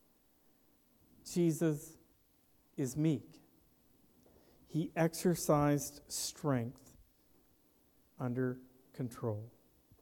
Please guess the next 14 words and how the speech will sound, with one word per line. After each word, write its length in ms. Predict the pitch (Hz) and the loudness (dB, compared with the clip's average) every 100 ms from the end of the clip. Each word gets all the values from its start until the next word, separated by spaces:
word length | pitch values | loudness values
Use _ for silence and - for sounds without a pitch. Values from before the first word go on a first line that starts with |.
| - _ _ _ - - | -20 _ _ _ -20 -4
Testing 520 | 214 202 - 135 135 | 2 2 2 -2 -2
exposes 640 | - - 160 147 147 147 | -8 -8 -2 0 0 -6
character. 520 | - 175 151 - 117 113 _ _ _ _ _ _ _ _ _ _ _ - | -2 -2 -2 -6 -16 -20 _ _ _ _ _ _ _ _ _ _ _ -2
Look 100 | 214 | 2
at 80 | 190 | 4
verse 260 | 185 156 | 2 0
seven. 400 | - 151 127 110 - - _ - - _ _ _ _ _ - _ _ _ _ | 4 4 4 -4 -14 -20 _ -20 -20 _ _ _ _ _ -20 _ _ _ _
"But 180 | 170 175 | 6 8
when 280 | 165 180 208 | 8 10 12
they 160 | 220 | 12
persisted 800 | 226 - 220 - - 214 - 220 202 | 12 4 4 4 4 4 6 6 6
in 140 | 196 | 4
asking 540 | 185 180 180 - 143 | 4 2 2 -2 -2
him, 280 | 117 113 113 | 0 -4 -8